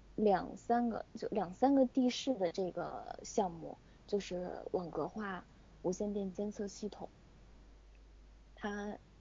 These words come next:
前后有做过海南的，有做过宁夏的，然后还去出差到现场去调试过，就是做，做现场的测试、验收，呃，然后还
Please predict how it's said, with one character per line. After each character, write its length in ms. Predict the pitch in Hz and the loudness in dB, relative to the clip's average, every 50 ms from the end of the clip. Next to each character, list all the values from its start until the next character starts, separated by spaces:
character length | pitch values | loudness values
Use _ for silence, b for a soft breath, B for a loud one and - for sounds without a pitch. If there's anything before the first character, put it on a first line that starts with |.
| - - - - | -20 -20 -18 -16
前 240 | - - 202 180 185 | -10 -8 -8 -8 -6
后 200 | 185 190 220 214 | -4 -2 0 0
有 120 | 196 - - | 0 -2 0
做 200 | - 208 208 196 | 4 4 4 4
过 140 | 202 196 | 4 2
海 240 | 190 - - 185 - | 0 -2 -6 -10 -8
南 320 | - - 196 - 156 160 202 | -8 -8 -8 -8 -6 -2 -2
的， 120 | 208 202 | 0 0
有 120 | 190 - | -2 -4
做 140 | - - 196 | -4 -2 -2
过 120 | 202 190 185 | -2 -2 -4
宁 240 | 180 185 180 - | -6 -8 -8 -10
夏 320 | - - - 214 196 185 - | -8 -4 -4 -4 -2 -4 -6
的， 160 | - - - B B B B B B B B | -8 -8 -10 B B B B B B B B
然 100 | - 190 | -2 0
后 120 | 202 208 214 | 2 2 2
还 200 | - - 185 180 202 | 0 -2 -8 -10 -10
去 340 | - - - - 214 202 | -10 -10 -2 0 0 0
出 180 | - - - 208 | 0 0 -4 -4
差 220 | 202 - 202 196 | -4 -4 -6 -6
到 220 | 202 - 208 202 196 | -2 -2 -2 -2 -2
现 260 | 196 - - 214 190 | -2 0 0 0 0
场 160 | 190 185 - - | -2 -6 -14 -14
去 200 | - - - 208 | -8 -2 -2 -2
调 380 | 190 - - - - - - 190 | -2 -4 -10 -12 -10 -10 -10 -10
试 320 | - - - 240 220 208 | -10 -4 0 4 4 4
过， 280 | - - - 135 - - | 4 2 -4 -4 -4 -4
就 140 | - - | -6 -10
是 240 | 92 - - 117 113 B B B B B B B - | -12 -8 -8 -8 -8 B B B B B B B -6
做， 240 | - 208 196 180 175 | 0 0 0 0 0
做 180 | - - 208 | 0 0 0
现 240 | 202 - 254 254 240 | 2 4 2 2 2
场 180 | 202 196 - - | 0 -2 -10 -12
的 80 | - - | -16 -16
测 180 | - - 202 170 | -8 -4 -4 -4
试、 380 | - - - - 180 127 101 | -4 -4 -4 -2 -2 -2 0
验 260 | 101 202 202 185 185 | 0 0 0 0 -4
收， 340 | 185 - - 208 208 214 226 B B B B B B B B B B - | -6 -2 0 2 2 2 0 B B B B B B B B B B -8
呃， 480 | - 185 175 - - - - - - - - - - - - - | -8 -6 -6 -6 -8 -10 -10 -10 -12 -12 -16 -20 -20 -20 4 6
然 120 | 214 240 | 8 8
后 80 | 277 302 | 8 6
还 240 | 269 - 226 214 | 4 2 -2 -2